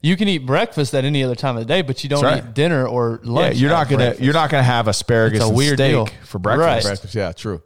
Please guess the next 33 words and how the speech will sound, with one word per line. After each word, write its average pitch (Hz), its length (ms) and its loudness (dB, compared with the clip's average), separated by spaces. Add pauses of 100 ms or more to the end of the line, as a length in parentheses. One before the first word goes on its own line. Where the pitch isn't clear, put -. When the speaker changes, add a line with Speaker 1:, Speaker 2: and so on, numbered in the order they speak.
Speaker 1:
Yeah, 131 120 -4
Speaker 3:
Well, 123 100 2
Speaker 1:
it's 123 80 -4
Speaker 3:
so 131 100 0
Speaker 1:
a - 20 2
Speaker 3:
what's 117 120 0
your 123 120 0
Speaker 1:
weird 104 140 -2
Speaker 3:
rank? 107 140 -10
Speaker 1:
deal. 110 220 -6
Speaker 3:
Give, 95 100 -18 (440)
give 104 160 -10
us 95 120 -16
yours. - 480 -18
Speaker 1:
Man, 117 320 -4 (360)
I, 113 260 -10
I 110 60 -6
was 113 120 -6
hoping 120 240 -10
you 120 120 -6
didn't 110 160 -8
ask 123 200 -8
me 110 60 -10
this. 104 260 -10
I 107 60 -10
don't 123 160 -8
know. 113 240 -6 (760)
Uh, 123 480 2
I'm 139 100 -2
gonna 240 140 0
say 151 180 0
dinner 131 420 -2
one. 113 400 -6